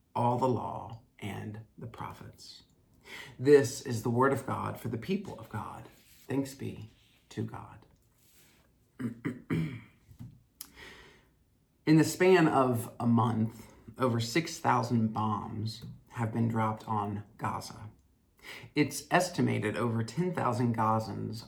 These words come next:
are now dead. The United Nations chief recently described Gaza as a graveyard for children. Lewiston, Maine.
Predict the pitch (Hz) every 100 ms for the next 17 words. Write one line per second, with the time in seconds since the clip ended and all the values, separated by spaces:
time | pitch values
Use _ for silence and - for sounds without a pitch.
0 | - 107 101 104 110 - 107 104 104 107
1 | 113 - 120 117 117 - _ _ _ _
2 | _ _ _ _ _ _ - - - -
3 | 135 139 139 143 135 123 131 135 - 120
4 | 110 - - 127 113 107 - - - -
5 | 117 135 165 165 120 107 110 113 - 120
6 | 120 117 113 104 104 104 104 101 - 107
7 | 104 107 - 110 110 117 120 120 101 92
8 | - 123 113 _ _ _ _ - 113 -
9 | 117 113 - 110 110 _ _ _ _ _
10 | _ _ _ _ _ _ _ - - _
11 | _ - - - - 143 151 - 135 123
12 | 120 117 107 - 101 110